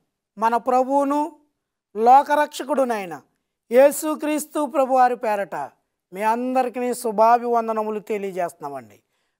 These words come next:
మీలో ప్రతి ఒక్కరిని కూడాను ఈ హోప్ ఛానల్ తెలుగు కార్యక్రమములోనికి ప్రేమపూర్వకంగా ఆహ్వానించుచు ఉన్నాము.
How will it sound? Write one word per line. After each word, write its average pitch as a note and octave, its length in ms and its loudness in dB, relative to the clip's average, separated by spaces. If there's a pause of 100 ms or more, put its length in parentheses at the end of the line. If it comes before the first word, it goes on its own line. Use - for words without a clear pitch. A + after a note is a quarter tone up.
(100)
మీలో B3+ 420 2
ప్రతి C4 280 -4
ఒక్కరిని C#4 500 -2
కూడాను E3+ 480 -8 (520)
ఈ A3+ 120 -6
హోప్ A#3+ 500 -2
ఛానల్ B3+ 360 2
తెలుగు B3+ 340 0
కార్యక్రమములోనికి B3+ 1200 0 (440)
ప్రేమపూర్వకంగా B3+ 880 4
ఆహ్వానించుచు G#3+ 720 -2
ఉన్నాము. A#2+ 360 -16